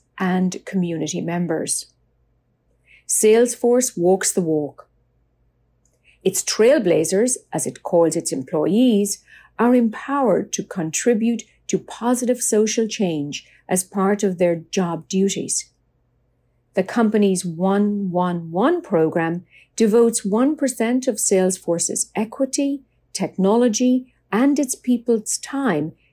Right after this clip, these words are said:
to better educating, equality, and the environment. For its efforts,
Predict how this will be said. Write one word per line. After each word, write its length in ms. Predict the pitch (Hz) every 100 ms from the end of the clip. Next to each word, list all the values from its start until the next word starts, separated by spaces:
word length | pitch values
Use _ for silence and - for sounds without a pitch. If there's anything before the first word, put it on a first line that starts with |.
| _ -
to 120 | 185
better 440 | 185 175 175 - -
educating, 920 | 220 208 254 254 254 262 262 247 - _ _
equality, 840 | 185 185 - 220 233 233 240 233 233 _ _ -
and 360 | 185 180 180 -
the 140 | 190 175
environment. 640 | 165 165 165 160 151 - _ _ _ _ _ _ _ _ _ _ _ _ _ _
For 180 | - 202
its 240 | 180 - -
efforts, 640 | 262 330 185 190 - -